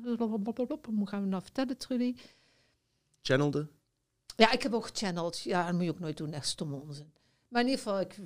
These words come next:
Speaker 1: ik was alles aan het uitproberen. In ieder geval kwam ik op een gegeven moment in contact met hun. En dat was ook in die tijd dat ik zo heel erg ziek was. En, eh, het gaf mij ook de channel en zo. Was gewoon ook een beetje van, "Ja, laat ik wel eens maar eens wat proberen."
Speaker 2: Mhm.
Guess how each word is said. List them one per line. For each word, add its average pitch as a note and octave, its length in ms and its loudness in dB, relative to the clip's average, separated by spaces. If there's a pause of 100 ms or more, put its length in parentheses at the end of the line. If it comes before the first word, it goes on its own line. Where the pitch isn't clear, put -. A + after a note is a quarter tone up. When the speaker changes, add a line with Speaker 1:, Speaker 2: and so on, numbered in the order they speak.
Speaker 1:
ik - 160 -12
was - 200 -2
alles C#3 220 -2
aan D3 60 0
het - 100 -8
uitproberen. C3+ 580 -8
In D3 80 -6
ieder D3 140 -6
geval G3 200 0
kwam G3+ 180 0
ik G3 80 -4
op F3+ 100 -6
een - 60 -16
gegeven G3+ 220 0
moment F#3 100 -4
in - 140 -20
contact - 300 -6
met - 180 -8
hun. E3 320 -2
En D#3+ 380 -10 (240)
dat D#3+ 160 -16
was F3 180 -6
ook F3+ 60 -10
in G3 60 -2
die F3 120 -6
tijd F3 200 0
dat F3 160 -6
ik - 80 -14
zo - 140 -4
heel F3 160 0
erg D#3 180 -2
ziek - 260 -4
was. E3 420 -4
En, E3+ 440 -6
eh, - 60 -8 (840)
het - 100 -20
gaf - 180 -8
mij F3 140 -2
ook F3 100 -4
de - 100 -14
channel F3 340 0
en D3+ 140 -2
zo. C#3+ 200 -2
Was D#3 160 -6
gewoon D#3 200 -4
ook C#3+ 120 -8
een F#3 60 -4
beetje D3+ 300 -4
van, D#3+ 220 -8
"Ja, D#3+ 140 0
laat D3+ 100 0
ik C3+ 60 -10
wel D3+ 80 -6
eens C3 160 -8
maar D#3 160 0
eens C3+ 140 -2
wat D3+ 160 -6
proberen." D#3+ 640 -2
Speaker 2:
Mhm. A#2 300 4